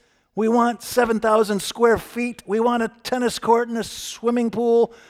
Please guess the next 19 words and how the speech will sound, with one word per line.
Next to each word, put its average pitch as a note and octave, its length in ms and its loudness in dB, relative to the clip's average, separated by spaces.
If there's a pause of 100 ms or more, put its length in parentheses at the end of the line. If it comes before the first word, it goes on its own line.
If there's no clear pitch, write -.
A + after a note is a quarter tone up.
(120)
We G3+ 140 -2
want A3+ 480 0 (260)
Fendi, A#3 600 0
Prada, A#3 420 0
Calvin A3 500 0
and F#3+ 160 0
Ralph. G#3 600 0 (2250)
But A#3+ 120 2
that's D4+ 220 0
not C#4+ 400 -2
what G#3+ 220 -6
we F3+ 140 2
want. C3 600 -6 (920)
These A#3 200 -2
things A#3 260 0
cannot G#3+ 400 -2
give G#3 140 0
us E3+ 180 2
joy, G3 520 2